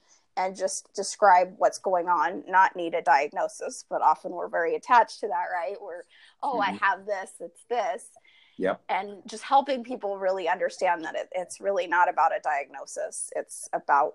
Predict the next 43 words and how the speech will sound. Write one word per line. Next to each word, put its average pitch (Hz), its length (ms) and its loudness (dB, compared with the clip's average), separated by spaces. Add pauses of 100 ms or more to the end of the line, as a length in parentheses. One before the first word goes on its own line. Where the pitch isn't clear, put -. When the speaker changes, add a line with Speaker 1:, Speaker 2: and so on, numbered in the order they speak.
Speaker 1:
what 170 220 -2
is 147 160 -6
your 139 100 -6
body 143 360 -6
communicating. 147 680 -12
Like, - 220 -14
it, - 140 -16
it's 156 200 -6
a 175 60 -2 (100)
different 175 340 2
paradigm. - 680 0 (720)
Speaker 2:
Hence 123 300 4
the 113 100 -6
title 107 300 -2
of 95 100 -10
your 95 100 -6
book, 90 300 -6
You 98 140 -6
Are 95 80 -6
Not 85 260 -10
Your 101 100 -8
Diagnosis. 92 760 -10 (200)
Speaker 1:
Yes. - 560 -2 (120)
Speaker 2:
Yes. - 420 -6 (640)
So 147 240 4
who 175 160 0
would 320 180 0
you 233 80 -8
like 147 360 -10
to, 127 600 -4 (140)
in 113 180 -8
this, 113 420 -12
uh, 101 240 -4
in 104 160 -10
this, 101 360 -12
uh, 92 120 -2
interview, 95 460 -4
who 135 160 2
would 180 200 -4
you 135 160 2
like 107 280 -2
to 98 100 -16
give 95 640 -4